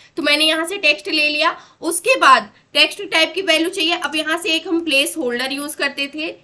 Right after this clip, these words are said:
जो कि क्या होता था, एक रैंडम टेक्स्ट डिस्प्ले होता था हमारे बॉक्स के अंदर। इसका नेम मैंने दे दिया यूजर नेम, यूजर नेम दे दिया, यानी कि यहाँ से मैंने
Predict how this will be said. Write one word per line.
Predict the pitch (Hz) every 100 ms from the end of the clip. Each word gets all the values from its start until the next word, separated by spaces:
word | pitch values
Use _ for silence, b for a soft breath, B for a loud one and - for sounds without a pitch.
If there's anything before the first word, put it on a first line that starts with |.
| _
जो | 254 269
कि | 311
क्या | 302 277
होता | 277 277 277
था, | 220 330 339
एक | 269 269
रैंडम | 233 240 285 339
टेक्स्ट | 285 339 277
डिस्प्ले | 240 240 285 294
होता | 311 277
था | 277
हमारे | 277 269 247
बॉक्स | 202 196 -
के | - 277
अंदर। | 277 294 339 B B B
इसका | 311 330 370 359
नेम | 311 330 349
मैंने | 294 285
दे | 277 262
दिया | 233 269
यूजर | 285 247 247 233
नेम, | 208 185 185 - _ _ _ _ _ _ _ _ _ _ _ -
यूजर | 247 269 302 302
नेम | 294 302
दे | 285 269
दिया, | 285 302 - b b 156
यानी | 262 269
कि | 269 381 - - -
यहाँ | 247 262 269
से | 311
मैंने | 277 254 254